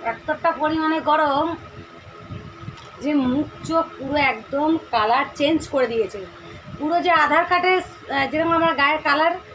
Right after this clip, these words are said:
সেরকমই আমাদের ইয়ে করে দিয়েছে। একটু ফর্সা ছিলাম, তো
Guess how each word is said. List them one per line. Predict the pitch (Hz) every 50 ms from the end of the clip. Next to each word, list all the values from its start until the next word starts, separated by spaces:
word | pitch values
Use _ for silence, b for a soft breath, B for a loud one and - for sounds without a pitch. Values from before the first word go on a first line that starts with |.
| -
সেরকমই | - 240 277 277 294 311 370 403 403
আমাদের | 285 247 233 220 233 285 302 427 - - - - - - - - - - - - -
ইয়ে | 220 220
করে | 214 233 214 202 202
দিয়েছে। | 190 180 - 185 185 - - - - - - - - - - - - - - - - - - 277
একটু | 269 - - - - -
ফর্সা | - 277 269 269 - 349 359 349 - -
ছিলাম, | - - 359 370 370 403 415 494 523 523 523 - - - - - - -
তো | 302